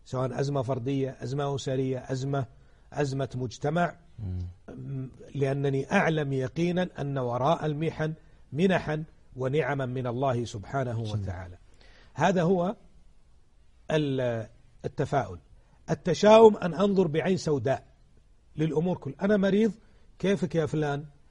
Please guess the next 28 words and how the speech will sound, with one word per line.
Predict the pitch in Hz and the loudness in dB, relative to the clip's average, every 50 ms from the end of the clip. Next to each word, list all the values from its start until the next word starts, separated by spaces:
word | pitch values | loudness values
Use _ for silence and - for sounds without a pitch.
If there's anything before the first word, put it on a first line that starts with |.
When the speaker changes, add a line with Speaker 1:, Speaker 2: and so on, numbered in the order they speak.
| _ - - - - - - - - - - - | _ -20 -20 -20 -20 -20 -20 -20 -20 -20 -20 -18
Speaker 1:
يقول: | - 175 190 - - | -16 -16 -14 -2 2
"أعوذ | - 185 226 226 156 123 | 4 4 4 4 2 -2
بالله، | 104 117 113 101 98 95 - - - - - | -6 -8 -10 -10 -12 -14 -20 -20 -20 -16 -4
أنا | - 185 196 208 | 0 2 4 4
اللي | 196 175 170 - - - 196 | 4 2 0 -4 -6 -4 0
ما | 208 214 226 208 | 2 4 4 4
مر | 196 202 185 170 | 4 2 2 0
علي | 147 170 180 175 160 | 0 2 2 2 2
أشد | 151 143 - 151 127 117 | 2 0 -2 -4 -4 -4
من | 120 123 117 | -6 -6 -6
اليوم، | 117 110 107 104 95 87 - - - - - - - | -6 -6 -6 -6 -8 -10 -14 -18 -20 -20 -20 -4 0
اليوم | 196 208 208 214 220 214 208 202 185 180 170 | 2 2 6 8 8 8 8 6 4 0 -2
أعوذ | 160 - 156 147 151 151 131 123 | -2 -2 0 0 0 0 -2 -4
بالله، | 113 110 110 110 113 - - - - - - | -6 -8 -10 -10 -12 -14 -18 -20 -20 -20 -12
هذا | - 226 302 | -8 -6 -6
الطبيب | 302 - 277 220 208 202 | -4 -2 0 2 2 2
ذا | 165 156 160 | 4 4 4
ينفع | 151 143 131 123 - 127 113 95 | 4 4 2 0 -4 -6 -6 -6
هذا، | 104 101 117 110 98 95 98 104 - - - - - - | -6 -6 -6 -6 -8 -10 -12 -14 -18 -20 -20 -20 -20 -4
هذا | - 240 226 214 196 | 0 4 4 6 6
ي-، | 175 165 147 143 | 4 2 0 0
أعوذ | - 190 190 190 185 147 131 131 | -2 0 2 2 0 0 0 -2
بالله، | 117 127 127 131 151 196 | -4 -2 0 2 4 4
هذا | 208 170 160 | 4 4 2
يزيدني | 147 143 156 - 151 147 139 120 117 156 156 143 143 135 131 123 123 - - - - - _ - | 2 0 -2 -4 -2 -2 -2 -2 -2 -2 -2 -2 -2 -2 -4 -6 -8 -12 -18 -20 -20 -20 _ -2
تعب | - 180 143 147 156 123 | 0 2 4 4 2 2
على | 120 127 131 123 117 | 0 0 0 -2 -2
تعبي، | - - 123 101 110 107 92 104 | -4 -4 -6 -4 -4 -8 -8 -10